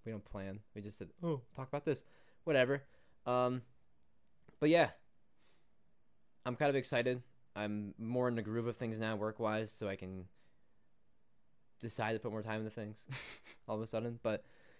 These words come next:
yeah, I think that's, that's it for an-, for t-, today, tonight. <laughs> I'll see you guys again soon. I hope it's not too long.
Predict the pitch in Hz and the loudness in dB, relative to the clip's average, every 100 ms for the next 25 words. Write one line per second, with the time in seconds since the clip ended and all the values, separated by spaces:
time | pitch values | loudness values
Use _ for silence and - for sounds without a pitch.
0 | - - - 180 220 - - 151 180 185 | -20 -20 0 4 4 4 0 2 2 2
1 | 165 - - - - - - - 139 135 | 2 0 -8 -10 -20 -20 -20 -12 -8 -2
2 | 170 - 113 95 87 - - 101 - - | 0 0 -2 -2 -4 -8 -10 -12 -12 -14
3 | 104 - - 110 98 - 92 80 - - | -14 -16 -6 -4 -4 -4 -6 -8 -12 -20
4 | - - 156 104 - - - - - - | -16 -6 -4 -4 -6 -20 -20 -20 -20 -20
5 | - - - - - - - - 135 135 | -20 -20 -20 -20 -20 -20 -20 -8 -4 0
6 | 196 196 156 143 143 123 - 127 113 143 | 4 6 6 4 4 2 0 2 2 0
7 | 127 131 123 113 127 110 - 117 101 95 | 2 2 0 -2 -2 -4 -4 -2 -2 -2
8 | 101 | -4